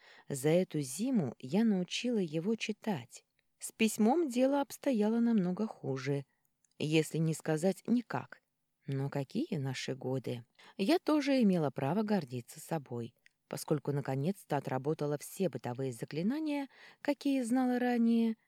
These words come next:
и которые нашла в книге ведьмы. Вот только книгу я не одолела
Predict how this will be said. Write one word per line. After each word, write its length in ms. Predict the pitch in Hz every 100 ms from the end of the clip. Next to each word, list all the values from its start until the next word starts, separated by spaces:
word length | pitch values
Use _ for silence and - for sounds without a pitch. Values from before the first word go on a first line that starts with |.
| _ -
и 100 | 427
которые 500 | 240 190 165 147 135
нашла 420 | 123 - 160 262
в 80 | -
книге 420 | - 131 123 143
ведьмы. 520 | 127 123 - - - - _ _ _ _ _ - - - -
Вот 260 | 151 208 -
только 340 | 240 220 233
книгу 440 | - 339 349 208 156
я 200 | 156 233
не 200 | 226 220
одолела 680 | 202 233 226 131 120 117